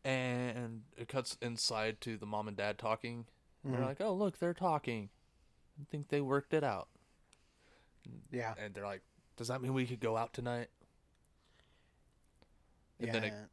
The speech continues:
Speaker 2: n-, it just basically just
Speaker 1: cuts to
Speaker 2: cuts
Speaker 1: them
Speaker 2: to
Speaker 1: leaving.
Speaker 2: Yeah.
Speaker 1: And, uh, <laughs> oh, well, right before then, they're talking. Like, "Does that mean we can go out?" And in the background, you see Slappy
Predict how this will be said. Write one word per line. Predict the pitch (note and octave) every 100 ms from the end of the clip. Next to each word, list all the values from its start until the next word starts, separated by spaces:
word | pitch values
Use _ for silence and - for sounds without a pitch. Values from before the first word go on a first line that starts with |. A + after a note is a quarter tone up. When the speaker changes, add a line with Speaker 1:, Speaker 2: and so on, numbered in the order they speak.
| _ -
Speaker 2:
n-, | B2 A2 A#2+ -
it | A#2 A2+
just | G#2 A#2 G#2
basically | G#2+ G#2+ A#2 A2 A2
just | G2 G#2
Speaker 1:
cuts | A#2+ -
to | A2
Speaker 2:
cuts | A2
Speaker 1:
them | A2 G#2+
Speaker 2:
to | A2
Speaker 1:
leaving. | G#2+ G#2 G2+ -
Speaker 2:
Yeah. | A2+ G#2 G2+ - - - _ _ _ - - - - - - -
Speaker 1:
And, | - G2+ G2 F#2+ F#2+
uh, | F#2 E2+ - - _ -
<laughs> | A#2+ A2+ - - -
oh, | B2 A#2 G#2+
well, | A#2+ A2+ G#2 G#2+
right | B2
before | A#2+ G#2 A#2
then, | G#2+ G2+ F#2+ - - - -
they're | -
talking. | G#2+ A#2+ A2 A2 G2+ - _ - - - - - -
Like, | B2 A2 -
"Does | A#2+
that | B2+
mean | B2 B2
we | A#2
can | A#2
go | A2+ G#2+
out?" | G#2+ A#2 - _ _
And | A2 A#2
in | A#2
the |
background, | G#2+ G2+ G#2 - A2 A2
you | G#2
see | G#2+ - A2 G2+ G2
Slappy | - - A2 G2+ A2 A2+ A2 A2+